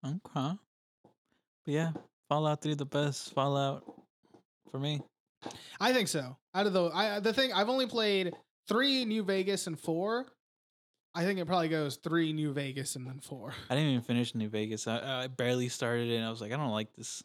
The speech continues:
Speaker 2: I didn't finish New Vegas either. I thought it was all right, but I think
Speaker 1: Mm.
Speaker 2: it's better than four.
Speaker 1: Mm.
Speaker 2: Four is also so fucking predictable.
Speaker 1: Yeah, it,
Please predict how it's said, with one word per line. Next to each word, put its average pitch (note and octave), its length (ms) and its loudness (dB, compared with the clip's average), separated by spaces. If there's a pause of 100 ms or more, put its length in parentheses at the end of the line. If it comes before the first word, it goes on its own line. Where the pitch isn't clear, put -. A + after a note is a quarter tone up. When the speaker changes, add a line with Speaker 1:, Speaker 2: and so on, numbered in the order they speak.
Speaker 2:
I G#3 100 4
didn't G#3+ 160 2
finish F3+ 220 2
New E3 80 2
Vegas C#3+ 320 -2
either. C3 400 -8
I D3+ 80 -4
thought F3 180 2
it D3+ 40 2
was C#3+ 120 2
all D3 160 2
right, D3+ 380 0
but E3 100 2
I E3 60 4
think F3+ 140 2
Speaker 1:
Mm. D#3+ 40 0
Speaker 2:
it's C#3 80 -6
better C#3+ 240 -2
than C3 160 -12
four. C3+ 500 -10 (140)
Speaker 1:
Mm. B2 180 -6 (200)
Speaker 2:
Four A3+ 160 4
is F3+ 100 0
also D#3+ 220 -4
so D3 180 -8
fucking - 480 -8
predictable. C3 800 -14 (300)
Speaker 1:
Yeah, D#3 640 6
it, C#3 280 -6